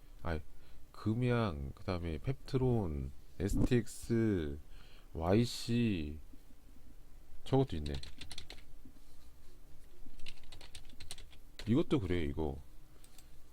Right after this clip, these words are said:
이거 나는 여기 돌파 자리에서 주-, 조-, 이건 돌파라서 주-, 준 적 있어요. 여기서, 여기서.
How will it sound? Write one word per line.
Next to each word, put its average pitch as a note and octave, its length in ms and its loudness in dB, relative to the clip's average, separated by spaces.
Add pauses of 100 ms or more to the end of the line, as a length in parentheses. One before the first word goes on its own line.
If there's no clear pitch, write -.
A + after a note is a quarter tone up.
(100)
이거 B2+ 140 6
나는 A#2+ 220 8
여기 G#2 100 8
돌파 A#2+ 340 4
자리에서 A2 320 4
주-, - 180 -8
조-, - 200 -4
이건 A#2 200 2
돌파라서 A2 580 6
주-, - 200 -4
준 G2 180 0
적 F#2+ 100 4
있어요. C#2+ 260 -2
여기서, D#2 300 -2 (100)
여기서. D2 300 -4